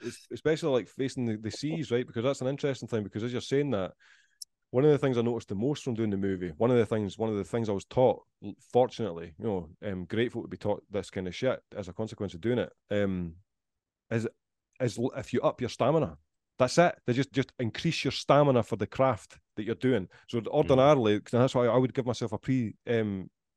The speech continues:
Speaker 2: destined fucking timeline of like, "Right, I need to get this done by this point." It doesn't really live that way. You get a, a shadow of the, what the, the thing has in potential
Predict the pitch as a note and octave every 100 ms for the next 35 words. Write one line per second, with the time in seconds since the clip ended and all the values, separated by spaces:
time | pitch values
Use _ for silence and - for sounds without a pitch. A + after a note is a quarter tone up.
0 | A2 B2 A#2+ - A#2 - B2 - A2 -
1 | D#3 E3 D3+ G#2+ G2+ G#2 G#2 G#2+ A#2 D3
2 | C#3 B2 C#3 B2+ D3+ C#3 C3+ B2+ E3 C#3+
3 | - - - F3+ F#3+ F3+ F3 C#3 E3 F#3
4 | E3 G#2 - _ - B2+ E3+ D#3+ A#2+ A#2
5 | - C#3 C#3+ D#3+ C#3+ F2+ _ _ - B2+
6 | G#2 A#2 C3 A#2+ G#2+ - G#2+ - C3+ B2
7 | - - C3+ B2+ A#2 - - - B2+ F3
8 | - A2